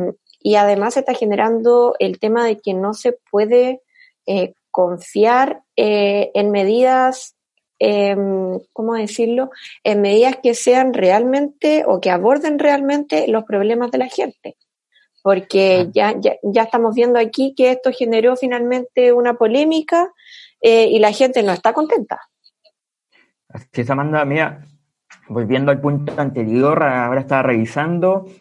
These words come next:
Speaker 2: y efectivamente en un estudio que sacó la Fundación Sol el dos mil dieciocho, los verdaderos sueldos de Chile, acá dice que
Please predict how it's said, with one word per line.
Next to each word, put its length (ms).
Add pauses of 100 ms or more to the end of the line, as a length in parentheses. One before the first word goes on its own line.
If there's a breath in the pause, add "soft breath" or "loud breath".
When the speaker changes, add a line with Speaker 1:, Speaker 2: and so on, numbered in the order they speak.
Speaker 2:
y 80
efectivamente 1120
en 80
un 300
estudio 480
que 80
sacó 260
la 120
Fundación 500 (160)
Sol 440
el 200
dos 140
mil 340
dieciocho, 760 (300 loud breath)
los 160
verdaderos 460
sueldos 340
de 160
Chile, 500
acá 280
dice 280
que 400